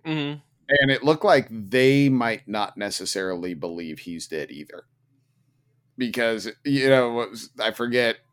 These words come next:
Speaker 2: they all, like, it's, the Egyptian one's Rama Tut. I forget, I forget what the other two's, like, the other two have been in comic books and have proper character names.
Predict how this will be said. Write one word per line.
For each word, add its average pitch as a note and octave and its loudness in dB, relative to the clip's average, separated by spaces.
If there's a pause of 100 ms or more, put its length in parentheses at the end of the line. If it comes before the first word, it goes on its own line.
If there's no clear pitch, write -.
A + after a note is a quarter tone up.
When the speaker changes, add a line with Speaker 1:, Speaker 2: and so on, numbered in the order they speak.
(120)
Speaker 2:
they D#3+ 6
all, F3 6
like, D3 4
it's, C#3 -4
the C3 4
Egyptian D3+ -2
one's C3+ 2
Rama A#2+ 0
Tut. A2 0 (420)
I - -10
forget, B2 0 (240)
I A#2 -4
forget A#2+ -2
what G#2+ -6
the G2+ -2
other G2 -2
two's, F#2+ -6
like, C#3+ 6
the D3+ 4
other E3+ 6
two C#3+ 8
have A2+ 2
been A2+ 0
in G2+ -6
comic F#2+ -6
books E2 -6
and F2 -10
have F#2 -6
proper E2+ -4
character F2 -6
names. F#2 -6